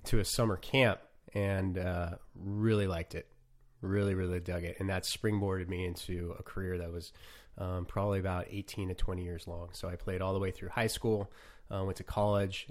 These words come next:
um, uh, played there, and then I, uh, played for a master's club up in San Francisco area for about six years, seven years after school. And, uh, and then I, I found CrossFit,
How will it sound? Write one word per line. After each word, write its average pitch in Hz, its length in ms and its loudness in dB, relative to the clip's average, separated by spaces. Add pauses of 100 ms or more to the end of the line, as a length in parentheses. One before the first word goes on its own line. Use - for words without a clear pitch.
um, 87 380 -4 (1200)
uh, 104 120 0
played 95 340 -2
there, 98 360 0 (380)
and 95 140 -2
then 98 180 0
I, 90 380 -2
uh, 87 200 -2
played 98 300 0
for 98 140 -4
a 90 60 -2
master's 95 480 -2
club 90 320 -2
up 90 180 -4
in 85 120 -6
San 92 200 -4
Francisco 90 420 -6
area 85 380 -4
for 87 100 -8
about 87 280 -6
six - 280 -8
years, 87 240 -4
seven 87 220 -4
years 85 200 -6
after 82 300 -8
school. 85 420 -6 (460)
And, 90 480 -4
uh, 80 240 -4 (240)
and 101 180 2
then 117 400 6 (260)
I, 90 200 0 (100)
I 90 40 -2
found 90 380 -2
CrossFit, - 500 -4